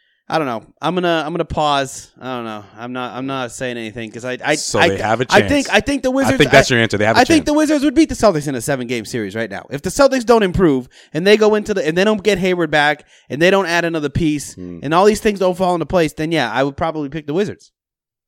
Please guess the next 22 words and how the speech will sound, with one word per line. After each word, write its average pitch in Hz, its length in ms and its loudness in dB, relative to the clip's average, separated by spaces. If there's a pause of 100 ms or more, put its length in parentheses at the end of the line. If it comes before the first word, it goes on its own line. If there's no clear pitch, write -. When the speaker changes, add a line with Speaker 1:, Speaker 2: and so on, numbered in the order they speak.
(160)
Speaker 2:
All 85 120 -12
right. 90 240 -10 (760)
Speaker 1:
It's - 120 -14
a 135 40 -14
bad 165 220 2
matchup. 170 360 -6 (580)
Speaker 2:
It 92 100 -4
is. 101 260 -2
It 92 80 -6
is. 90 120 -4
All 98 80 -4
right. 104 120 0
Well, 101 100 2
that's 113 200 2
gonna, 110 280 -2
uh, 104 200 4
do 117 120 0
it 113 40 2
for 110 100 4
our 110 60 4
opening 113 180 -2
segment. 113 400 -4